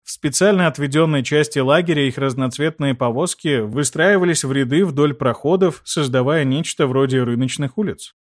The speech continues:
На повозках, как на прилавках, были уложены товары, от продовольствия и одежды до других важных вещей для воинов.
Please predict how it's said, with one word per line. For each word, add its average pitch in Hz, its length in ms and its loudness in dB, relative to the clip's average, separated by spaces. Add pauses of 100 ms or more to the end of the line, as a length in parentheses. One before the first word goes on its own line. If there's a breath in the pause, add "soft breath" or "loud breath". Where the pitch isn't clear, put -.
(140)
На 135 120 0
повозках, 147 560 2
как 151 220 -2
на 127 120 0
прилавках, 127 580 -2
были 151 240 0
уложены 127 520 0
товары, 135 500 0 (140)
от 131 160 -4
продовольствия 135 840 0
и 120 60 2
одежды 165 380 -2
до 143 140 -2
других 131 460 -4
важных 131 400 0
вещей 117 280 -6
для 131 200 0
воинов. 143 340 -2